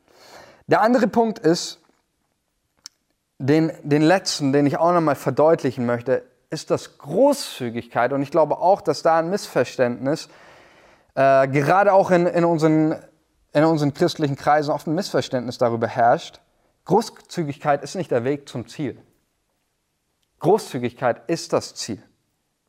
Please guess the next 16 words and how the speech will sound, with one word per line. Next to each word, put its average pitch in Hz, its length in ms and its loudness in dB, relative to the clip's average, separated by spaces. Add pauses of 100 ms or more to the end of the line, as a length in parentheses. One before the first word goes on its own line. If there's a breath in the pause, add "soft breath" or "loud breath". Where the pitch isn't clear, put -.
(640 soft breath)
Und 156 140 0
ich 175 80 -2
glaube, 208 520 4
das, 180 160 -2
was, 185 300 -4
also 156 180 -2
das, 180 200 -2
was 156 120 -2
ich 139 120 -6
sagen 175 360 2
möchte 139 280 0
damit 127 320 0
ist, - 260 -8 (360 soft breath)
viele 202 220 0
Christen 180 460 -2
geben 151 580 0